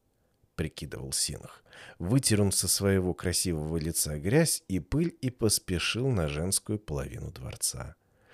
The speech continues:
Но по дороге его схватили стражники. Несмотря на его благородную внешность, они решили, что это вор или мошенник,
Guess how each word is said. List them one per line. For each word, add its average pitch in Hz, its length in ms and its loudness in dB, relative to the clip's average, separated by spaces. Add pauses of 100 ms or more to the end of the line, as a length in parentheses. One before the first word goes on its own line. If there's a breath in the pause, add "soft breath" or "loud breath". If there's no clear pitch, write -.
(260 loud breath)
Но 143 340 8
по 240 160 4
дороге 175 440 8
его 123 220 6
схватили 98 520 2
стражники. - 880 -6 (520)
Несмотря 101 680 6
на 92 60 4
его 87 240 2
благородную 85 880 2
внешность, 92 760 0
они 139 240 6
решили, 151 380 4
что 135 240 2
это 123 220 2
вор 151 260 4
или 139 260 -2
мошенник, 80 720 0